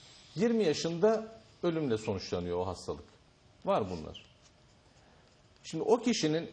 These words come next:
elli yıl yaşamamasını ve bunların oranında yüzde bir olsun bu hastalığın. Diyorlar ki ortalama ömür kaybı yaklaşık altı aydır her insan başına düşen.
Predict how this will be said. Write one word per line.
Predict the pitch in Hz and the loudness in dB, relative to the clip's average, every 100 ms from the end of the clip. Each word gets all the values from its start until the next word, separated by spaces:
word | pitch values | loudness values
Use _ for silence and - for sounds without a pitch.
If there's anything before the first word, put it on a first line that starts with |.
| - | 0
elli | 156 196 247 226 127 | 2 4 2 2 0
yıl | 143 147 117 | 2 2 2
yaşamamasını | 123 - 208 151 110 - 98 120 - - - - - - - 110 110 165 - - - - - - - - - - | 0 2 2 4 2 0 -2 -4 -8 -20 -20 -20 -20 -18 -6 0 0 -2 -10 -20 -20 -20 -20 -20 -20 -20 -4 4
ve | 214 | 4
bunların | 226 240 220 208 | 6 4 4 6
oranında | 233 208 208 | 6 6 6
yüzde | 226 214 180 202 | 6 4 2 2
bir | 160 | 2
olsun | 101 92 110 107 | 2 -2 -4 -2
bu | 113 | -2
hastalığın. | 107 98 80 78 - - - - - - - - _ 113 | -2 -6 -8 -10 -16 -20 -20 -20 -20 -20 -20 -20 _ -2
Diyorlar | 160 226 247 - | 0 2 2 0
ki | 120 110 | -4 2
ortalama | 156 180 180 175 147 | 4 4 2 2 2
ömür | 147 190 214 | 0 0 0
kaybı | 175 120 92 85 110 - - - - - - - - - - - | 0 -2 0 -2 -6 -8 -20 -20 -20 -20 -20 -20 -20 -20 -10 0
yaklaşık | 190 196 180 185 214 - | 2 2 -2 -2 -4 2
altı | 160 170 190 | 2 4 2
aydır | 135 113 90 87 - | 2 2 0 -4 -8
her | - 180 | -2 -2
insan | 147 139 123 147 131 | 0 -2 -2 -2 0
başına | 104 - 98 85 | -2 -2 -4 -4
düşen. | - 82 | -8 -10